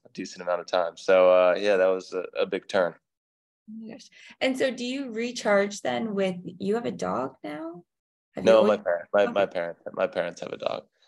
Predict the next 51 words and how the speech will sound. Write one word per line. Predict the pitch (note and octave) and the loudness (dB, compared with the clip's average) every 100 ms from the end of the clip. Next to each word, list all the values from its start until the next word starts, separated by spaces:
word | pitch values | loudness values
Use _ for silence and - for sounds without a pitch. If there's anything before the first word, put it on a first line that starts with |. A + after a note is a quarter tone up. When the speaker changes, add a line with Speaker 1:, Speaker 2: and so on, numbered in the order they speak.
| - | -12
Speaker 2:
Your | - - | -8 2
Speaker 1:
I, | G#2+ | 4
Speaker 2:
parents. | G#2 | 4
Speaker 1:
I've | A2+ | 2
been, | A2 A2+ - _ - | 4 2 0 _ -2
I've | - A2+ | 0 2
been | B2 | 2
in | A#2 | 0
Florida, | - G#2 G#2 G2 F#2 - - _ | 2 4 6 4 2 -2 -12 _
um, | G2 F#2+ F2+ F2+ F2 F2 D2 _ _ _ - | 2 4 4 2 -2 -8 -18 _ _ _ -2
for | |
a | G2 | 4
little | F#2+ | 4
bit | F2 F2+ | 4 2
now, | F#2+ F#2 | 2 2
just | F2 - | 0 -8
'cause | G2 | -6
there | E2+ F#2 | -2 0
was, | F2+ E2+ - _ _ - | 0 -2 -8 _ _ -2
there | F#2 | -2
was | F2+ | 2
the | |
World | F#2 G2 F#2+ | 4 6 4
Series | - E2+ - | 0 -4 -6
of | - | -2
Pickleball. | A2 G#2+ F#2+ F#2+ F2+ F2 - - _ - | -2 2 4 6 6 2 -2 -20 _ 0
Speaker 2:
Right. | F#2 | 2
Speaker 1:
There | F2+ | 2
was | F2 | 0
the | - | -6
Pickleball | - - F#2 F2 | -12 -6 0 0
Slam. | - G2 F#2 F#2 - | 0 2 4 2 -2
I | |
was | F2 - | -10 -10
supposed | - G2 - | -2 -2 -2
to | |
play | - F#2 | -2 -2
M | F2 F2 | 0 -4
L | F2 | -6
P. | - F#2+ F#2 F#2 E2+ - - | -4 -2 0 0 -4 -8 -16
Uh, | - - A1 B1 | -6 -2 0 0
I | F2 | 2
hosted | G2 F#2 - | 2 0 -2
an | F2 F2 | -6 -4
event | E2 F#2 F2+ - | 2 2 2 -2
with | F2+ - | -6 -4
Miami | F2+ F2+ F2 E2+ | 0 2 2 -2
Design | - - F#2 F#2+ | -6 -2 0 0
District | F#2 F#2 - F#2 - | 0 0 -2 -4 -4
in | |
eleven. | - G2+ G#2 G2 F#2+ | 0 4 4 2 -2